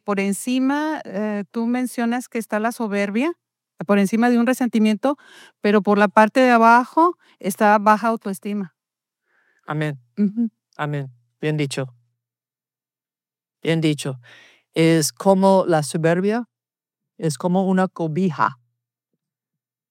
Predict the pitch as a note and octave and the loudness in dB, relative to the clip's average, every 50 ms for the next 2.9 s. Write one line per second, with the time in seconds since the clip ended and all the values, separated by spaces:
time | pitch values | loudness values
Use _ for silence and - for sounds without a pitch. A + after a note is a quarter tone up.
0 | _ _ _ _ _ _ _ - F#3+ F3 E3+ D#3 D#3 E3+ F#3 G3+ A3 A#3 B3+ B3+ | _ _ _ _ _ _ _ 2 4 4 4 4 4 4 4 4 6 4 4 2
1 | C4 - _ _ _ _ _ _ _ _ _ _ _ _ _ _ _ _ _ _ | 0 -4 _ _ _ _ _ _ _ _ _ _ _ _ _ _ _ _ _ _
2 | _ _ _ _ _ - F3 D#3+ D#3+ D#3 D#3 D3+ D3+ D3 C#3+ C#3+ C3+ A#2+ | _ _ _ _ _ -2 -2 0 2 2 0 0 0 0 -2 -2 -4 -4